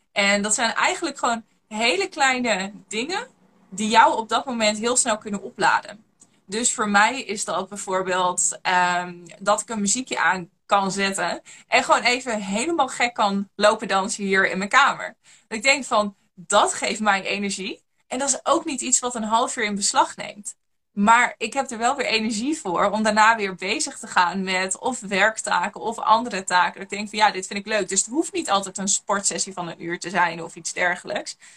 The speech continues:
Maar maak kleine taken die, eh, die je makkelijk ergens tussenin kunt gaan zetten.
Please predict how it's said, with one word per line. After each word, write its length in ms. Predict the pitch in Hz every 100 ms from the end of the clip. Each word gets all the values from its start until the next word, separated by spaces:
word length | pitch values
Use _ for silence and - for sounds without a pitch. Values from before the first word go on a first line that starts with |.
| _ _ _
Maar 200 | 208 208
maak 300 | 214 226 - _
kleine 440 | _ 220 220 330 240
taken 560 | 208 208 277 320 370 - _ _ _ _ _ _ - - _ _ _
die, 500 | 180 220 226 220 -
eh, 280 | - 202 208
die 100 | 226
je 100 | 226
makkelijk 420 | 214 311 - 254
ergens 320 | 214 220 -
tussenin 440 | - 220 214 240 262
kunt 220 | 190 170
gaan 180 | - -
zetten. 400 | - - -